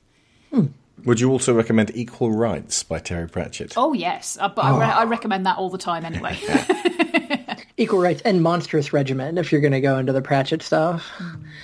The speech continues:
Speaker 2: Pratchett
Speaker 1: But
Speaker 2: can be quite intimidating, so if you tell people,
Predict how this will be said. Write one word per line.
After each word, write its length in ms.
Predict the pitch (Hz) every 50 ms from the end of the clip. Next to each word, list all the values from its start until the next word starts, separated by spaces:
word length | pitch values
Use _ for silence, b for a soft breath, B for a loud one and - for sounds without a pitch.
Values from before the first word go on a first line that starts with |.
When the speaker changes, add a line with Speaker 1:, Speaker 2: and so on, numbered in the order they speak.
| B B B B
Speaker 2:
Pratchett 280 | - 139 120 113 117 117
Speaker 1:
But 60 | 110 -
Speaker 2:
can 80 | 110
be 100 | 98 101
quite 320 | 92 - - 104 101 95 -
intimidating, 680 | 101 92 87 - 95 90 82 82 82 80 - - 80 76
so 180 | - 85 78 78
if 140 | 85 - -
you 80 | 101
tell 180 | 98 - - 127
people, 360 | 123 120 113 - 101 98 B